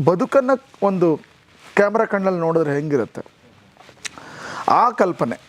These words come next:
So ಆಚೆ ಬರ್ತಾ ಅದು ನಿಮಗೆ ರಿಯಲ್ ಅನ್ಸುತ್ತೆ, "ಹೌದು, ನಮ್ಮ ಬದುಕಾದ್ರೂ ಹಿಂಗೆ ಇರೋದು" ಅಂತ. ಎಲ್ಲದಕ್ಕೂ ಸೊಲ್ಯೂಷನ್ ಅನ್ನೋದು ಬದುಕು ಅಲ್ವೇ ಅಲ್ಲ.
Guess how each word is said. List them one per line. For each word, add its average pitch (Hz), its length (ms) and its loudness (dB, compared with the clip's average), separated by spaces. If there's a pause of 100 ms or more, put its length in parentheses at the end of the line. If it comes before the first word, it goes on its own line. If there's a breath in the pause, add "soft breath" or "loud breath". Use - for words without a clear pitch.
(360)
So 202 120 2
ಆಚೆ 196 300 2
ಬರ್ತಾ 220 380 0
ಅದು 214 160 2
ನಿಮಗೆ 190 280 0
ರಿಯಲ್ 185 280 4
ಅನ್ಸುತ್ತೆ, 175 400 -4
"ಹೌದು, 175 340 -2 (100)
ನಮ್ಮ 135 260 -4
ಬದುಕಾದ್ರೂ 202 480 2
ಹಿಂಗೆ 180 320 2
ಇರೋದು" 135 300 0
ಅಂತ. 110 180 -10 (840 loud breath)
ಎಲ್ಲದಕ್ಕೂ 220 600 4
ಸೊಲ್ಯೂಷನ್ 240 580 2
ಅನ್ನೋದು 214 280 0
ಬದುಕು 170 300 0
ಅಲ್ವೇ 151 240 0
ಅಲ್ಲ. 107 220 -4